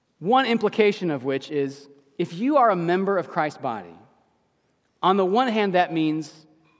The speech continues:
you do have critical work to do. But if you are only one member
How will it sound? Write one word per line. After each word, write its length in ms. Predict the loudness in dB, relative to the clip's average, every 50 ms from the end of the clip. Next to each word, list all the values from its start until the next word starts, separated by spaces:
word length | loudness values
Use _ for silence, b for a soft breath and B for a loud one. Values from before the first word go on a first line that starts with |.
| _ _ _
you 140 | -8 -6 -6 -4
do 200 | -2 -2 0 2
have 280 | 2 2 2 0 -4
critical 600 | -6 -4 -2 -2 -2 -2 -2 0 0 0 0 -2 -4
work 440 | -8 -4 -2 -2 -2 -2 -6 -10 -18 -20 _ -20 _ _ _
to 100 | -14 -10
do. 280 | -8 -8 -8 -8 -10 -16 -20 _ _ _ _ _ _ _ _ _ _ _ _ _ _ _ _ _ _ _ _ _ _ _ _ _ _ _ _ _ _ _ _ _ _
But 120 | 0 0
if 140 | 0 0 0
you 220 | -2 2 4 4
are 180 | 4 4 4 2
only 320 | 2 0 2 2 0 0 -2
one 460 | -2 -4 -2 2 2 4 4 4 4
member 460 | 4 2 2 0 -4 -6 -8 -8 -12